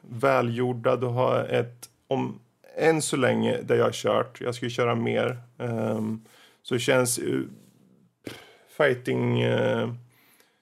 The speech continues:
alltså själva hur, hur den är uppbyggd känns ju ganska bekant. Och det är ju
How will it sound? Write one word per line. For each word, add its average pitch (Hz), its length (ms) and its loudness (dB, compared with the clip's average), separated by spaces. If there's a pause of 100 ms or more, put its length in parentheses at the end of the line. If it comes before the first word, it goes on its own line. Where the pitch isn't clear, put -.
(600)
alltså 127 260 0
själva 120 420 2 (460)
hur, 135 300 4
hur 131 220 2
den 123 200 4
är 120 40 4
uppbyggd 123 540 2
känns 110 340 -2
ju 110 60 -4
ganska 110 300 0
bekant. 151 800 -2
Och 117 120 -6
det 123 60 0
är - 20 2
ju 151 80 2